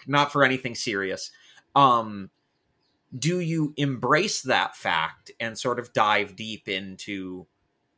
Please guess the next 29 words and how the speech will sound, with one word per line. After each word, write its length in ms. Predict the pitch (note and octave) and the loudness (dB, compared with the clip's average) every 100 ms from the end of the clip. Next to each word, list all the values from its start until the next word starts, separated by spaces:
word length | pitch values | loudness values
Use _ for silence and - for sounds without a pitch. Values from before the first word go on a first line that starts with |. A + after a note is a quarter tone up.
| _ | _
'cause, 140 | - - F#3 | -2 0 0
'cause 140 | G#3+ F3+ | 0 2
there's 160 | G3+ | 2
also 240 | A#3+ A3+ E3 | 2 2 2
a 20 | |
question 340 | - F#3 - D3 | 4 0 0 -4
of, 100 | B2+ | 0
like, 300 | A#2 - _ _ _ _ | -2 -4 _ _ _ _
does 240 | A2+ D#3+ D#3+ | 0 2 2
this 200 | D#3+ D3 | -2 -2
mean 240 | D3 C#3+ | -2 -2
that 80 | C3 | -4
you 160 | C#3 C#3 | -4 -2
should 240 | C#3+ G#2+ | -2 -4
become 500 | A#2+ - A2 G2 F#2+ | -6 -2 -2 -2 -10
careless 840 | - E3 F3+ D#3 - - - - - _ _ - | -2 4 4 4 0 -6 -10 -12 -14 _ _ -2
or 260 | B2 A2 | 2 2
carefree? 920 | - B2+ G2+ F#2 - F3+ D#3+ G#2 F#2+ - | 0 0 0 -2 0 4 4 2 -4 -4
And 180 | A2+ A2+ | -6 -4
is 220 | C#3+ C#3+ | -2 -2
there 180 | - C3+ | 2 2
a 120 | A#2 | 0
difference 440 | G2 D#3 C3 G2+ - | -2 -4 -4 -10 -10
between 360 | - B2 G#2+ G#2 | -12 -12 -10 -8
being 240 | G#2 G2 | -8 -8
carefree 560 | - G#2 G2 - F#2+ F2 | -4 -2 -2 -4 -8 -8
and 100 | F#2 | -8
careless? 640 | F#2 F#2 E2+ E2+ - - _ _ _ _ - | -6 -4 -4 -8 -10 -20 _ _ _ _ 0
Um, 480 | A#2+ G#2+ G2 F2+ | 2 2 -2 -10